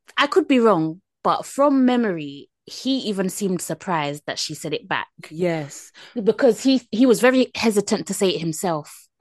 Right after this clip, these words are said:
Speaker 1: So I think in his head, he knew, "This is very early to be saying it."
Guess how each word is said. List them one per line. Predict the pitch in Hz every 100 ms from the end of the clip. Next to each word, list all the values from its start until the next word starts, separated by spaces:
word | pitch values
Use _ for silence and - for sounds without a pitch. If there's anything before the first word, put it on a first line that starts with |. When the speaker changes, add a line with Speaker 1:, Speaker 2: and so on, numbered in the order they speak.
| _
Speaker 1:
So | -
I | 190
think | 285 -
in | 247 247
his | 269 214
head, | 214 -
he | 214
knew, | 196 170 156 _ _
"This | 262 277
is | 185
very | 208 254 -
early | 220 202 165
to | 170
be | 156
saying | - 156
it." | 143